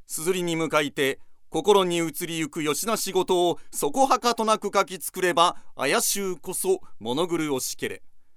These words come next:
つれづれ草の全二百四十三弾も原文と現代語訳で朗読し、解説を加えたものです。詳しい内容はリンク先まで。その他、伊勢物語全百二十五弾、菅原道真の生涯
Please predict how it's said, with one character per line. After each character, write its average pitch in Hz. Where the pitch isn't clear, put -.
つ -
れ 208
づ 202
れ 202
草 160
の 160
全 196
二 143
百 240
四 240
十 185
三 202
弾 165
も 180
原 165
文 196
と -
現 202
代 226
語 214
訳 208
で 220
朗 160
読 147
し、 -
解 226
説 220
を 220
加 165
え 147
た 139
も 131
の 120
で 101
す。 -
詳 175
し 156
い 139
内 147
容 226
は 220
リ 147
ン 156
ク -
先 143
ま 135
で。 -
そ -
の 247
他、 190
伊 156
勢 220
物 214
語 202
全 190
百 175
二 226
十 151
五 147
弾、 151
菅 -
原 254
道 233
真 202
の 147
生 165
涯 110